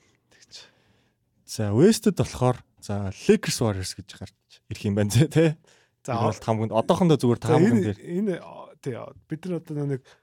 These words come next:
Speaker 1: ирээд зө-, хоёр, бид хоёрын таамгийнхаа таамгийг л ярьж байгаа учраас
Speaker 2: Тий.
Speaker 1: бас ойлгож байгаа. Тэгэхгүй бас
Speaker 2: Тий.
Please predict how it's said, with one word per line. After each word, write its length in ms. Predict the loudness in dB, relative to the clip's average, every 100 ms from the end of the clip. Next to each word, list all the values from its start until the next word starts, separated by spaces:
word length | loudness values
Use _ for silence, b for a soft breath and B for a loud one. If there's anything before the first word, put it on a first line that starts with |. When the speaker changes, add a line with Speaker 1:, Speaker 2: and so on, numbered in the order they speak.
| b _ -6
Speaker 1:
ирээд 320 | 0 0 0 -6
зө-, 160 | -4
хоёр, 240 | 0 2 0
бид 240 | -4 0
хоёрын 240 | 4 4
таамгийнхаа 960 | 2 2 2 4 2 0 -4 0 2 2
таамгийг 400 | -2 -4 -4 -6
л 160 | -6 -6
ярьж 80 |
байгаа 240 | -8 -12 -12
учраас 240 | -10 -4
Speaker 2:
Тий. 120 | -4 -6
Speaker 1:
бас 320 | _ _ -4
ойлгож 280 | -2 -2 -4
байгаа. 240 | -16 -16 -20
Тэгэхгүй 300 | -16 -6 -6
бас 100 |
Speaker 2:
Тий. 80 | -6